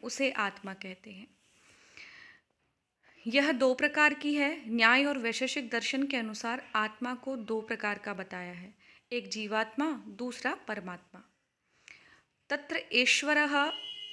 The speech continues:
तत्र ईश्वरः सर्वज्ञः, यहाँ पर जो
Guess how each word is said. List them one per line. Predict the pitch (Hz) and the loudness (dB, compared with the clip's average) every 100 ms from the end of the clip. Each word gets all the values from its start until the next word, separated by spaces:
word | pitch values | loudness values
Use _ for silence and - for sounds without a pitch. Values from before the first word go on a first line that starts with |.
| - | 4
तत्र | 247 247 - 240 269 - - - | 4 4 2 4 4 0 -10 -2
ईश्वरः | 262 294 330 311 311 285 254 240 262 | 6 8 8 6 6 4 4 2 2
सर्वज्ञः, | 330 - 277 294 233 202 180 196 190 190 - _ _ - | -2 -4 -2 0 0 -4 -4 -6 -6 -10 -16 _ _ -6
यहाँ | 226 226 247 269 | -2 0 0 -2
पर | 269 269 | 0 0
जो | 269 269 269 | 0 -2 -4